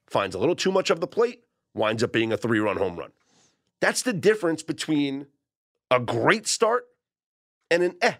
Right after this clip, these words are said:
start in Major League Baseball. Sometimes it's just one pitch. And so I look at Scherzer. This is a guy that I absolutely trust here in a big spot.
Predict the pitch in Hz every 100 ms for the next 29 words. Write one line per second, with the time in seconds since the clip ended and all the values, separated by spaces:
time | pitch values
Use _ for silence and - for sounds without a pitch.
0 | _ - - 127 98 113 110 98 101 90
1 | 82 80 - - _ _ - - 180 -
2 | 208 196 190 - 214 214 139 208 180 -
3 | - - _ _ _ _ - 147 139 160
4 | 156 151 143 175 180 170 - 143 139 131
5 | 131 _ _ _ _ _ _ _ _ 107
6 | 147 135 139 131 127 120 107 98 - 113
7 | 131 - 147 135 113 101 - 131 127 -
8 | - 135 131 127 120 117 127 127 120 -
9 | 113 147